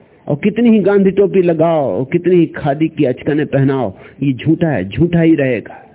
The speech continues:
इस झूठ को तुम कितना ही सजाओ, कितना ही संवारो, ये आज नहीं गिरेगा, गिरेगा ही।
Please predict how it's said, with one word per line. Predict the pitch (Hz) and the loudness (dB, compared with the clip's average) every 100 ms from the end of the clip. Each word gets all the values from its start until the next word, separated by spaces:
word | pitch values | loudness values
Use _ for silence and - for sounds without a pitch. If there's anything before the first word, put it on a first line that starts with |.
| _ _ _ _ _ _ _ - - - | _ _ _ _ _ _ _ -20 -14 -2
इस | 160 | 0
झूठ | 131 104 180 220 | 0 0 0 2
को | 208 | 0
तुम | 185 175 143 | 0 0 0
कितना | 156 165 180 | -2 0 2
ही | 170 139 | 2 2
सजाओ, | 143 135 156 143 95 | -2 0 0 0 -4
कितना | 87 139 147 156 | -6 -6 -2 0
ही | 147 | 0
संवारो, | 131 131 147 165 131 - - 123 | -2 -2 0 0 -2 -4 -10 -2
ये | |
आज | 131 160 185 180 | -2 0 0 2
नहीं | 202 196 165 | 4 4 4
गिरेगा, | 170 220 214 156 - - - | 4 4 4 0 -8 -20 -8
गिरेगा | 139 175 247 254 240 | 2 4 4 4 2
ही। | 151 | 0